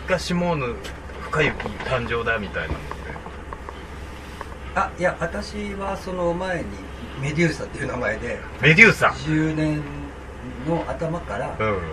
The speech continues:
Speaker 2: やってたんですよ。
Speaker 1: あ、そう。
Speaker 2: あの、怪しげなパフォーマンスみたいなのとか、
Speaker 1: うん、うん。
Speaker 2: まあ、その、いわゆる今でいうビーエル
Speaker 1: ビ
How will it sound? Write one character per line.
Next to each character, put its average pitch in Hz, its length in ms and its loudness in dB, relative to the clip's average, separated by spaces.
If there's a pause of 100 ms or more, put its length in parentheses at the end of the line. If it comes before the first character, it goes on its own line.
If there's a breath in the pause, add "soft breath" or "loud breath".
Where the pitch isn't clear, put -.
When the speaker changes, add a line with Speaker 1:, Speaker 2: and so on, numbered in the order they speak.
(120)
Speaker 2:
や - 80 -4
っ - 20 -8
て - 80 -6
た - 120 -4
ん - 60 -8
で - 80 -10
す - 80 -10
よ。 - 100 -8 (380)
Speaker 1:
あ、 165 140 2
そ 170 200 4
う。 143 220 8
Speaker 2:
あ 110 60 -2
の、 98 40 -6 (540)
怪 107 160 -4
し - 100 -6
げ 104 80 -4
な - 80 -8
パ 104 140 -6
フ 101 80 -6
ォ 101 60 -4
ー 98 40 -6
マ 95 60 -8
ン - 40 -6
ス - 120 -10
み - 60 -10
た - 100 -8
い - 60 -8
な - 80 -8
の 104 280 0
と 82 60 -2
か、 - 120 -4
Speaker 1:
う 95 60 -4
ん、 95 40 -2
う - 20 -2
ん。 87 40 -2
Speaker 2:
ま 117 80 0
あ、 - 80 -2 (300)
そ - 120 -10
の、 - 1080 -8
い 135 40 -4
わ 143 100 -2
ゆ 147 80 -4
る - 80 -8
今 156 240 0
で 123 100 -4
い 120 140 -4
う 151 220 0
ビ 120 60 -6
ー 120 180 -4
エ - 80 -2
ル - 20 -6 (320)
Speaker 1:
ビ 98 180 -4